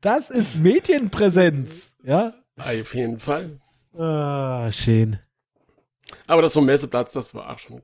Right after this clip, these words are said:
Speaker 2: cool.
Speaker 1: Und woher kommst du zum Beispiel?
Speaker 2: <laughs>
Speaker 1: Vom Messeplatz. Er wollte eigentlich darauf hinaus, dass Kaiserslautern eine
Speaker 2: Mhm.
Speaker 1: Fan-, äh, Szene hat, die über die Grenzen Kaiserslautern hinausgehen.
Speaker 2: <laughs>
Speaker 1: Jeder, also man, man braucht jetzt irgendwie nicht viel Glück,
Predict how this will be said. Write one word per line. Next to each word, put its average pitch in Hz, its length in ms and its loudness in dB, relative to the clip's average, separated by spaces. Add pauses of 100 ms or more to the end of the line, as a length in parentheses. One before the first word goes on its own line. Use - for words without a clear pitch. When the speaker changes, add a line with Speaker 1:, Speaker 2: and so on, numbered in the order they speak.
Speaker 2:
cool. 123 300 -20
Speaker 1:
Und 147 160 -6
woher 185 180 6
kommst 190 240 0
du 190 140 4
zum 277 160 -2
Beispiel? 156 500 2
Speaker 2:
<laughs> - 60 -20
Speaker 1:
Vom 190 140 -4
Messeplatz. 233 680 2 (720)
Er 156 140 2
wollte 226 320 4
eigentlich 226 340 0
darauf 214 340 2
hinaus, 247 540 4
dass 190 260 0 (320)
Kaiserslautern 202 1000 2
eine 170 300 2
Speaker 2:
Mhm. 156 300 -4
Speaker 1:
Fan-, 220 580 -2
äh, 185 240 -2
Szene 190 480 0
hat, 196 300 0
die 180 320 -2
über 226 340 4
die 196 120 -2
Grenzen 196 420 -4
Kaiserslautern 185 760 0
hinausgehen. 220 840 2 (160)
Speaker 2:
<laughs> 156 160 -16
Speaker 1:
Jeder, 214 600 4
also 175 260 0
man, 170 340 -2
man 151 680 0
braucht 165 300 2
jetzt 185 220 0
irgendwie 165 380 -2
nicht 170 200 0
viel 180 220 2
Glück, 185 340 0